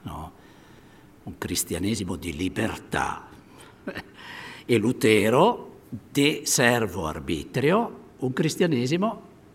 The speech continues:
diciamo, del peccato, no? O della grazia, perché appunto il corrispettivo in realtà è la grazia,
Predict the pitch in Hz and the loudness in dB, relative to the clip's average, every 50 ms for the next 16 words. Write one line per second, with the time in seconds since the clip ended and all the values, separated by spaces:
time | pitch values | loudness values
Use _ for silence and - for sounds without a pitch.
0 | - - - - - 113 131 185 190 120 90 - - - 156 - - - 196 135 | -20 -20 -18 -8 -2 -2 0 0 0 -2 -2 -6 -4 -4 -6 -6 -2 2 2 2
1 | - - - - - - - - - - - 104 123 151 160 - - - - - | 2 2 -4 -12 -14 -16 -16 -14 -12 -10 -2 -2 -2 -2 -2 -6 -14 -12 -8 -4
2 | 95 117 127 107 98 76 78 76 - - - - 139 147 139 - - - - - | -2 -2 0 -2 -2 -2 -2 -2 -2 -2 -2 2 4 4 4 4 -2 -10 -16 -20
3 | - - - - - - - - - - - - - 87 - - - - - - | -20 -20 -20 -20 -20 -20 -18 -16 -16 -16 -14 -10 -8 -8 -8 -8 -12 -16 -16 -18
4 | - - - - - - - - - - - - - - 78 - 78 - - - | -18 -20 -20 -20 -20 -20 -20 -20 -20 -20 -20 -14 -12 -12 -10 -10 -10 -10 -6 -6
5 | 123 - - - 78 73 80 78 80 76 76 78 82 82 80 82 - - - - | -6 -6 -6 -12 -12 -10 -10 -10 -10 -12 -12 -12 -12 -12 -14 -14 -16 -8 -8 -8
6 | - - - - - - - - - - - - - - 80 - - - - - | -8 -8 -12 -20 -20 -20 -20 -20 -20 -20 -20 -16 -10 -8 -8 -8 -8 -8 -8 -8
7 | - - - 101 98 | -8 -8 -10 -14 -14